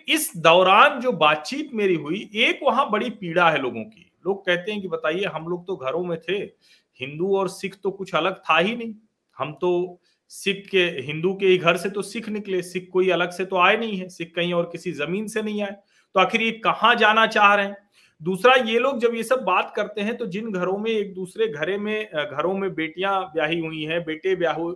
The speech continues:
ब्याहे हुए हैं, एक ही घर में माँ हिंदू है या माँ सिख है, पिता हिंदू है या पिता सिख है, उसमें इन्होंने बड़ी मुश्किल कर रखी है।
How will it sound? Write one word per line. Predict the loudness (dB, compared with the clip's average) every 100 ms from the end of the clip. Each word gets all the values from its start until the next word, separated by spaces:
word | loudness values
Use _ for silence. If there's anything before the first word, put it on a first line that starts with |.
| -2
ब्याहे | 0 0
हुए | -2 -4
हैं, | -6 -6 -8 _ _ _ 6
एक | 6 6
ही | 4 6
घर | 8 6 6
में | 2
माँ | 4 6 6 4 0 -8
हिंदू | -8 -2 2
है | 4
या | 4
माँ | 0 0 0
सिख | -2 -8 -8 2
है, | 2 2 -6 _ -10
पिता | 2 6 6
हिंदू | 4 -2 2 4
है | 4
या | 4
पिता | 0 0 2 2
सिख | 0 -8 -6
है, | -6 -8 _ _ _ -8
उसमें | -6 -6 -2 2 2
इन्होंने | 4 2 2
बड़ी | 2 0
मुश्किल | -2 -4 -2 -2
कर | -2
रखी | -4 -8 -18 -18
है। | -18